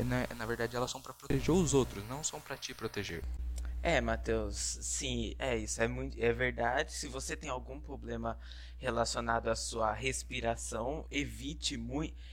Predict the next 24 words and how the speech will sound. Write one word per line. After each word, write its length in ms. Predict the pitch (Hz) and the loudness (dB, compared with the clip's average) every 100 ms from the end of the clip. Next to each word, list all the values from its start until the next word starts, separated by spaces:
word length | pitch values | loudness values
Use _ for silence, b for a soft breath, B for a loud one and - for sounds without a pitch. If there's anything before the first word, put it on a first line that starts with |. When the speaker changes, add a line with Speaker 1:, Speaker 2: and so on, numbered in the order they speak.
| B | B
Speaker 2:
evite 520 | - 147 120 175 190 160 | -4 -4 -2 -2 -2 0
sair 240 | 127 123 | 0 0
de 100 | 120 | -4
casa, 440 | - 113 131 143 | -4 -2 0 -2
peça 360 | - 123 - - - | -2 0 -2 -4 0
pra 140 | 120 | 0
alguém 400 | 123 117 120 147 | 0 -2 -4 -4
que 120 | 120 | -6
seja 360 | 117 117 120 117 | -6 -4 -2 -2
próximo 420 | - 117 - 120 | -2 -6 -6 -8
de 100 | 113 | -6
você, 300 | 117 - 113 B B B B | -6 -6 -8 B B B B
que 240 | - 117 117 | -6 -6 -6
não 320 | 120 131 165 | -2 2 4
esteja 420 | 226 - 131 117 113 | 4 2 2 2 -2
num 220 | 113 113 | -2 -2
grupo 300 | 117 113 120 | -4 -4 -6
de 160 | 120 123 | -6 -4
risco 480 | - 143 - 127 - | -4 -4 -4 -6 -6
e 120 | 269 | -8
que 220 | - 135 | -6 -6
não 420 | 127 131 143 196 | -4 0 2 0
tenha 260 | 214 170 156 | -2 -6 -6
problemas 800 | - 165 139 131 120 127 - | -8 -8 -4 -4 -2 -4 -6